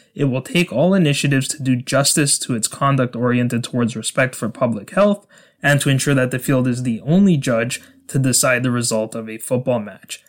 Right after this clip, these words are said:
As always, we'll keep you updated on how this situation progresses, but as we saw with the first appeal,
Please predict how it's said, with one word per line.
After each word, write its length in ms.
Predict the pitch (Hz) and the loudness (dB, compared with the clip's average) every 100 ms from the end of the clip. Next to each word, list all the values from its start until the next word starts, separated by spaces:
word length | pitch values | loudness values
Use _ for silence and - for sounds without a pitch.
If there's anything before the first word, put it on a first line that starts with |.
| _ _ - | _ _ 0
As 180 | 143 | 2
always, 320 | 165 202 196 165 | 4 4 2 0
we'll 80 | |
keep 220 | 147 170 143 | 0 0 2
you 80 | |
updated 420 | 139 143 143 135 131 | 0 2 0 0 -2
on 140 | 127 | -4
how 200 | - 135 | 0 0
this 200 | 127 127 | 2 0
situation 440 | 135 131 120 120 | -2 -4 -6 -6
progresses, 560 | 110 123 127 151 160 143 | -10 -6 -2 0 2 0
but 140 | 135 | 0
as 180 | 127 123 | 0 0
we 100 | 127 | -2
saw 260 | - 143 139 | 0 2 2
with 140 | 127 | 0
the 60 | - | -6
first 300 | - 220 - | 0 2 2
appeal, 460 | 139 139 123 131 | -2 -2 0 -2